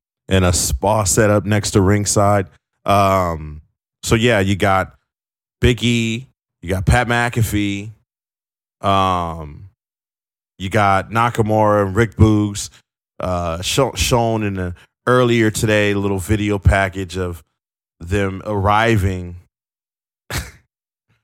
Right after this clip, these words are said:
arriving in, uh, Corbin's G-Wagon.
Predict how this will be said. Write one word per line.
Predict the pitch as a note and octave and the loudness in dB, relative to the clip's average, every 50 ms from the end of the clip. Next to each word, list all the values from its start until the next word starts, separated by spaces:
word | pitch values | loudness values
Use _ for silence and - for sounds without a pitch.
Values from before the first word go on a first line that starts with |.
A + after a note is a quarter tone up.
| _ _ _ _ - | _ _ _ _ -4
arriving | G2+ G#2 G#2 G#2+ A2 A#2+ B2 A#2 G#2 G#2+ G#2 G2+ F#2+ | -2 2 2 4 4 4 2 0 -2 -4 -6 -6 -8
in, | D#2+ G2 G2+ G2 G2 G2 | -6 -6 -4 -4 -4 -2
uh, | F#2+ F#2+ F#2+ F#2 F2+ F2 E2+ E2 E2 E2+ F2 F#2 F#2+ _ _ _ _ _ _ _ _ _ _ _ _ _ _ _ _ _ _ _ _ _ _ _ _ _ _ _ _ _ _ - | -2 -2 -2 -2 -2 -4 -6 -8 -10 -12 -14 -16 -20 _ _ _ _ _ _ _ _ _ _ _ _ _ _ _ _ _ _ _ _ _ _ _ _ _ _ _ _ _ _ -4
Corbin's | - D#3+ D#3+ D#3+ C#3+ C3 G#2+ F#2 F#2 F2 | 2 2 4 4 2 0 -2 -2 -2 -2
G-Wagon. | G2 B2+ D#3 F3 E3+ D3 A#2+ G2+ F#2+ F#2 E2 D#2+ D2+ C#2+ - | -2 -2 -2 -2 0 0 0 0 0 -2 -4 -6 -12 -16 -18